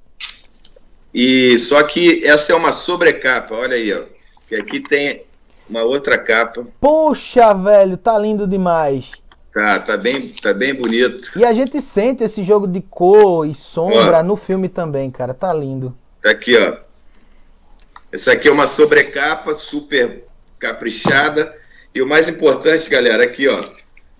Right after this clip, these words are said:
Speaker 1: Aqui tem cerca de trinta páginas. Esse aqui é o quadrinho, pra quem não conhece. Deixa eu. Esse aqui é o quadrinho, pra quem não conhece, tá aqui.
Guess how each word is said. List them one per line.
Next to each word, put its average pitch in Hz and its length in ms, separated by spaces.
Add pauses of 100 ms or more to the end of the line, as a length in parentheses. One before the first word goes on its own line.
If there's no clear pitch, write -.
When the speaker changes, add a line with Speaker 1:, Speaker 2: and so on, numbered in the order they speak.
(160)
Speaker 1:
Aqui 117 300
tem 147 480 (120)
cerca 151 460
de 127 120
trinta 151 480
páginas. 131 960
Esse 104 140
aqui - 140
é 165 40
o 165 60
quadrinho, 156 480
pra 127 140
quem 135 160
não 135 80
conhece. 131 680 (220)
Deixa 110 240
eu. - 240 (840)
Esse - 180
aqui 120 140
é 131 40
o 131 80
quadrinho, 120 440
pra 123 140
quem 117 160
não 123 80
conhece, 120 540
tá 107 80
aqui. 139 480